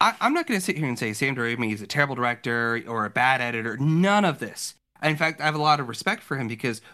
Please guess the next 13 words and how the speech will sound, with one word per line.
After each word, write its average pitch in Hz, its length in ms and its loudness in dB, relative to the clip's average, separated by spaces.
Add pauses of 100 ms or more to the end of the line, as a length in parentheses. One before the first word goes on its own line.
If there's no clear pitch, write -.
what 156 400 2
he 156 240 0
is 110 160 -4
really 127 180 -2
good 120 160 -2
at, 147 160 -6
he 127 140 -4
is 110 120 -6
really, 110 260 -6
really 104 180 -8
good 104 200 -8
at. 82 220 -16 (380)
And 127 280 2